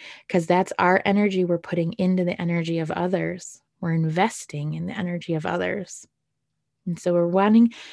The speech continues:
to bring awareness to every part of this ball.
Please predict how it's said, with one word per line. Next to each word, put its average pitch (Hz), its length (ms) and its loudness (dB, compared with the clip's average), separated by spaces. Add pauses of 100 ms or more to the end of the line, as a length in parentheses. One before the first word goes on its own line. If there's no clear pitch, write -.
(200)
to 190 100 0
bring 185 180 4
awareness 185 800 0
to - 160 -18
every 180 320 -2
part 180 300 -2
of 160 120 -6
this 160 160 -6
ball. 156 380 -8